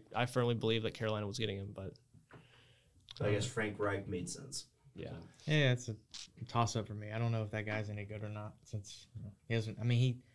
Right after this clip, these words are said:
Speaker 3: he was decent with the Colts, but, like,
Speaker 1: He's very good with the Eagles.
Speaker 3: Yeah, but who was the O C?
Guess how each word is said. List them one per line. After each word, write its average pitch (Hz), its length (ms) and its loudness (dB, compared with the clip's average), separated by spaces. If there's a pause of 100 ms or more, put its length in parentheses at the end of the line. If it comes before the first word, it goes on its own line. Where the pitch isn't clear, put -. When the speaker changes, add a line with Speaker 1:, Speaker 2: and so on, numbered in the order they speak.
Speaker 3:
he 151 120 6
was 127 100 10
decent 117 340 6
with 101 120 0
the - 60 -8
Colts, 98 400 -6
but, 98 260 -6
like, 101 180 -6 (340)
Speaker 1:
He's - 100 -12
very 117 160 10
good 135 80 10
with 143 100 10
the 127 60 4
Eagles. - 540 0 (440)
Speaker 3:
Yeah, 113 80 0
but 104 160 2
who 104 80 0
was 120 200 6
the 110 100 2
O 104 120 2
C? 127 280 0